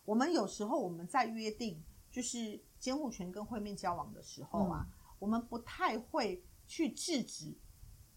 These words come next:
Speaker 1: 另外一方不可以把小孩带出国。为什么？
Speaker 2: 嗯，嗯。
Speaker 1: 因为，因为他就是，他有半个日本，或他有半个印尼，他有半个越南，他有半个菲律宾，
Speaker 2: 嗯。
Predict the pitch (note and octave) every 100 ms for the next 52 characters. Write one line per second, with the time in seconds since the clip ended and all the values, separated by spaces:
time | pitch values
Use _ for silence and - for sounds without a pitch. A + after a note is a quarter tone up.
0 | - - - - B3+ D#4+ B3+ B3 A3+ -
1 | G#3+ - F#4+ C4 - G3 A3+ G3+ - -
2 | - C#3 - F#3 - D#3 - - - -
3 | - - - - - F4 G4 C#4+ F3 F#3
4 | F3+ G4+ A#4+ G4 F4+ - - A4+ A#4 -
5 | - - A4+ A4 G#4+ - G4+ F4 - -
6 | - A4 F4 G3 F#4 D#4 B3+ E4 - G3+
7 | F3+ E4+ E4+ F4 F4 - D4 G3+ D#4+ C#4+
8 | F#3+ F#3+ C#4 C#4+ G3+ C#4+ A3 C#4+ B3 F#3+
9 | G#3+ C#4 G#3 C4+ G#3 G#3 A#3 A#3+ - G#3+
10 | A#3+ G3+ E3+